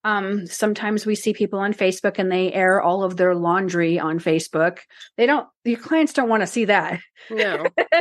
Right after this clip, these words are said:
Speaker 1: It's just
Speaker 2: Be-,
Speaker 1: polite, cordial,
Speaker 2: show
Speaker 1: "Hi, how are you?"
Speaker 2: professionalism. None of my,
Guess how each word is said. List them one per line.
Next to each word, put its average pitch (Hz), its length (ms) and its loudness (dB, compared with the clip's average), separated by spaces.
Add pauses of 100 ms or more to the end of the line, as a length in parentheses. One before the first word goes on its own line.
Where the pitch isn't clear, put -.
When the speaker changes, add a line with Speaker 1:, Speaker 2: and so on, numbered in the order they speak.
(560)
Speaker 1:
It's - 140 -2
just 539 220 0
Speaker 2:
Be-, 320 140 2
Speaker 1:
polite, 339 280 2 (120)
cordial, 330 180 2
Speaker 2:
show 294 200 2
Speaker 1:
"Hi, 294 200 0
how 247 220 4
are 208 140 4
you?" 202 60 0
Speaker 2:
professionalism. 175 360 -6 (240)
None 247 220 2
of 285 80 0
my, 277 180 2